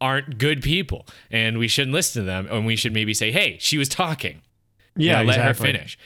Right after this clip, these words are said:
Speaker 1: 'Cause this is, I mean, especially this, this clip that we just played, she was obviously mid-sentence,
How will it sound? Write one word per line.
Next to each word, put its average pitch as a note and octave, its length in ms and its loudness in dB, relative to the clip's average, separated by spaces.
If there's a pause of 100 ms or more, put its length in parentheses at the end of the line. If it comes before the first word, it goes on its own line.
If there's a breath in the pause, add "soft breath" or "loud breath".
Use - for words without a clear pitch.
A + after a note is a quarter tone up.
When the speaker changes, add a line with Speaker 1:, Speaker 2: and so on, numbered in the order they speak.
(100)
Speaker 1:
'Cause E3+ 120 0
this A#3 120 2
is, G#3+ 220 0
I F3+ 100 2
mean, F3+ 160 0
especially D#3+ 420 0
this, B2 180 0 (160)
this - 160 -4
clip D3+ 180 -2
that - 80 -4
we A#2+ 80 -2
just A2 180 -2
played, C#3+ 320 0 (680 loud breath)
she A#3 220 2
was A#3+ 160 2
obviously A3+ 400 2
mid-sentence, G3+ 880 0